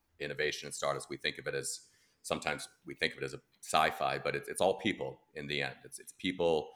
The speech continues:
with dreams, wanting to solve problems that they have encountered, wanting to leave the world better than they left, uh, than they found it.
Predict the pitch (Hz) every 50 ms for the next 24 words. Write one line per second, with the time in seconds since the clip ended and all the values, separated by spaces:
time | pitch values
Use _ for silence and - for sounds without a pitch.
0 | - _ _ _ _ _ - 78 73 71 - - - 82 80 80 78 78 78 -
1 | - 78 76 73 71 - 76 - - 85 76 78 78 - - - 78 76 76 73
2 | 76 76 71 - 73 69 - 73 73 73 78 76 71 69 - - 71 71 71 69
3 | - 76 71 71 69 - - - 78 73 71 69 - 73 73 73 76 73 - 71
4 | 69 71 69 69 - 69 69 71 67 69 69 69 67 67 69 71 69 - _ -
5 | - 76 69 65 69 69 67 69 - 76 73 73 69 71 69